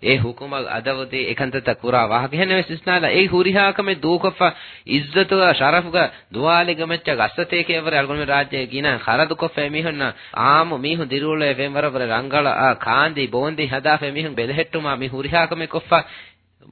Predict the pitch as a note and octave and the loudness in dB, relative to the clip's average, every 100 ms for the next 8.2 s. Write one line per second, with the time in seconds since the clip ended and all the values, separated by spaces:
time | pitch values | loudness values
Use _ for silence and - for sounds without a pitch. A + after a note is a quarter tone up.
0 | - B2 F3 G3 F#3 F#3 F3 F#3 D#3 F3 | -10 -4 0 0 0 -2 0 0 0 0
1 | F#3 F#3+ E3 E3 F3 F#3 F3 - - D3 | -2 -2 -2 -2 -2 0 -2 -6 -8 -2
2 | D#3+ E3+ E3+ E3+ D#3+ - - _ _ _ | 2 2 2 2 0 -4 -20 _ _ _
3 | _ - C3 E3+ F3+ E3 E3 F3+ F3+ D#3+ | _ -8 -4 0 4 6 6 4 2 -4
4 | A#2+ D3 F#3+ F#3+ D#3+ A#2+ D#3+ G3+ D3+ F3+ | -2 -2 0 0 0 0 -2 -2 -2 -4
5 | E3+ - - - C3+ D3 C#3+ C3 D3 C#3+ | -6 -14 -18 -2 0 0 -4 -6 -6 -6
6 | C3 C#3+ C3+ C#3+ C#3+ C3+ B2 B2 B2 A#2 | -4 -4 -2 -2 -2 -4 -2 -2 2 2
7 | C#3 D#3+ D3+ C#3+ C3+ C#3 A#2 D#3 C#3+ A#2 | 2 2 2 0 -2 -4 -2 -2 -2 -2
8 | A#2 | 0